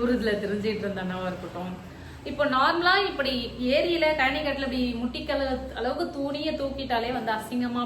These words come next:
பேசுனதை தாண்டி, ஆ, ரொம்ப இதுவா பண்ணிட்டு மாடலிங்னு சொல்றவங்களா இருக்கட்டும், இவங்க தான் பிக் பாஸ்க்குள்ள வந்து நிறைய பேர் இருக்காங்க.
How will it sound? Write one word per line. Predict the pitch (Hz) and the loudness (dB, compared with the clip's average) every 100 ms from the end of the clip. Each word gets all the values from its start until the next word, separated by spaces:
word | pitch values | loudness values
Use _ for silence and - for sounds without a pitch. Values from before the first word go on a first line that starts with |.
| 233 | -2
பேசுனதை | 214 214 214 208 196 | -4 -4 -4 -2 -2
தாண்டி, | 190 190 196 240 330 330 - - - - - - - | -4 -4 -2 -2 -4 -6 -12 -18 -18 -18 -18 -18 -6
ஆ, | 233 240 233 226 | -2 0 2 2
ரொம்ப | 220 247 359 440 453 466 392 - - - - - - - - 254 | 2 4 2 2 2 6 6 4 -4 -12 -16 -18 -20 -18 -8 -4
இதுவா | 277 302 | 6 6
பண்ணிட்டு | 302 262 247 269 | 8 4 0 0
மாடலிங்னு | 240 254 277 277 277 269 262 | 0 0 0 0 -2 -4 -4
சொல்றவங்களா | 208 202 202 190 | -2 -2 -2 -2
இருக்கட்டும், | 185 180 190 190 190 - - - | -4 -8 -10 -10 -12 -14 -14 -10
இவங்க | 226 247 254 | -6 -4 -2
தான் | 262 233 | -2 -2
பிக் | 196 180 | -2 -2
பாஸ்க்குள்ள | 226 - 196 | -4 -6 -6
வந்து | 180 175 | -6 -6
நிறைய | 180 151 202 | -8 -4 -6
பேர் | 202 196 | -4 -6
இருக்காங்க. | 185 175 175 175 | -6 -8 -6 -8